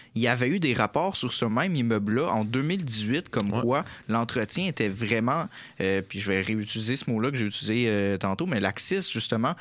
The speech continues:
Speaker 1: qu'on laissait un peu les choses aller, puis que l'immeuble était vraiment pas en bon état, qu'on aurait pu pallier à ces déficits-là depuis un certain temps.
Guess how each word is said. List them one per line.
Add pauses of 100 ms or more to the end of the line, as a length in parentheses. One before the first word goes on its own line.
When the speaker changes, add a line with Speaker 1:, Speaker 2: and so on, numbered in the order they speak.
(260)
Speaker 1:
qu'on
laissait
un
peu
les
choses
aller,
puis
que
l'immeuble
était
vraiment
pas
en
bon
état, (380)
qu'on
aurait
pu
pallier
à
ces
déficits-là
depuis
un
certain
temps.